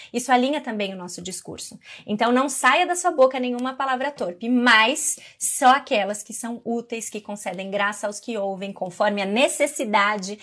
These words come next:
Essa é uma, essa é uma, um trecho do versículo que muitas vezes a gente não dá muita bola. Conforme a necessidade, é tipo, para de falar se você não precisa falar. Né? Isso também é outro desafio, que a gente não vai entrar aqui do falar demais, mas que tá, tá,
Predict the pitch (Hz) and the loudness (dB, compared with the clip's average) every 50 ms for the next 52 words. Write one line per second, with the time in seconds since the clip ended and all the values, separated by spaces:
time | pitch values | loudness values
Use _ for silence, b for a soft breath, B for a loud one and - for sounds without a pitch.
0 | B B B B - 220 214 - 226 233 220 214 _ - 220 214 214 - 226 220 | B B B B -4 -2 -2 0 0 -2 -2 -4 _ -2 -2 0 0 -2 -2 -2
1 | 208 202 202 - 208 208 202 185 - 262 254 277 302 - 262 220 226 196 208 202 | -2 -4 -4 -6 -8 -8 -8 0 4 6 8 8 6 4 0 -2 -2 -2 -2 -4
2 | - - 262 - 254 254 - 240 240 247 262 240 247 240 240 247 247 247 - 254 | -4 -6 -4 -4 -4 -2 0 0 0 2 4 4 6 4 4 2 0 -2 -2 -2
3 | 233 226 226 247 247 254 285 262 220 202 208 220 208 175 175 B B B B B | -2 0 0 0 0 -2 -2 0 2 4 4 4 2 0 -4 B B B B B
4 | - 254 247 233 - - 247 262 269 294 294 269 247 247 285 - - 311 294 - | 0 2 2 2 4 4 6 6 6 6 4 4 4 2 2 2 0 -2 -2 0
5 | - 349 311 202 196 202 240 254 247 180 175 175 165 170 - - 208 - 254 254 | -2 0 2 2 2 4 4 2 0 0 -2 -2 -4 -4 -6 -12 -8 -6 -6 -6
6 | 254 _ - 220 233 262 302 277 254 262 - - 339 339 320 277 233 233 269 269 | -2 _ 2 4 4 4 2 0 0 -6 -4 -2 0 2 4 4 4 2 2 -2
7 | - - 262 277 - 302 294 302 294 302 330 311 - - 285 277 302 294 - 349 | -6 -8 -8 -8 -6 -6 -6 -6 -6 -6 -6 -6 -4 -6 -6 -6 -6 -4 -2 0
8 | 349 302 233 - - b b b b b b b b b b b _ - - - | 0 0 0 -2 -4 b b b b b b b b b b b _ -14 -10 -8
9 | 190 185 185 - - - 208 226 233 247 247 220 220 220 - 240 226 220 226 262 | -8 -6 -6 -4 -4 -2 -2 0 0 0 0 0 -2 -4 -6 -8 -6 -4 -2 -2
10 | 247 254 - - 240 214 208 185 - _ _ _ _ _ _ _ _ _ _ _ | -2 -4 -4 -4 -2 -2 -2 -4 -6 _ _ _ _ _ _ _ _ _ _ _
11 | _ _ _ _ - - - 202 190 190 196 170 220 214 208 208 208 220 220 208 | _ _ _ _ -14 0 2 4 4 4 0 -2 -2 0 0 0 0 0 -4 -4
12 | - 240 214 214 220 214 - - 190 170 180 180 - 196 196 202 202 196 185 220 | 2 4 4 4 4 2 -2 -4 -4 -4 -4 -2 -2 0 2 2 2 2 2 0
13 | 220 208 202 214 220 214 - 190 180 180 - - - - 254 277 294 285 277 | 0 0 0 0 -2 -4 -6 -8 -8 -8 -10 -6 -4 0 0 0 0 -2 -4